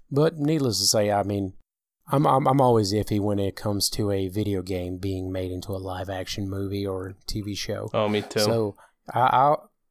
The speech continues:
Speaker 1: I'll be skeptic about this until, you know, I actually watch it.
Speaker 2: I'll probably be the first to watch it, so I'll let you guys know if it's, like, decent.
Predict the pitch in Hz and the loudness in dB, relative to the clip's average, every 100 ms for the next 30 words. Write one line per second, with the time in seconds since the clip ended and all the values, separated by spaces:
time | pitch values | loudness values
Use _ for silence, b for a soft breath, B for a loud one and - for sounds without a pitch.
0 | - 131 139 151 - - 113 - 123 113 | -2 0 2 2 2 0 0 -2 -4 0
1 | 113 107 - 110 - 104 98 101 98 101 | 0 0 0 -2 -2 -2 -2 -2 -2 -2
2 | 98 98 98 98 95 - 98 98 98 104 | -2 -2 -2 -2 -4 -6 -4 -4 -4 -8
3 | - _ - - - 143 190 190 156 127 | -14 _ -20 -10 -2 0 4 4 4 0
4 | 120 123 117 - 104 104 104 107 107 - | 0 0 0 0 0 0 -2 -2 -2 2
5 | 110 113 110 107 107 104 - 185 - - | 2 2 0 -2 -2 -2 -4 -4 -4 -6
6 | _ - - - - - - _ - 117 | _ -10 -8 -6 -4 -4 -6 _ -4 -2
7 | 107 - - | 0 -2 -6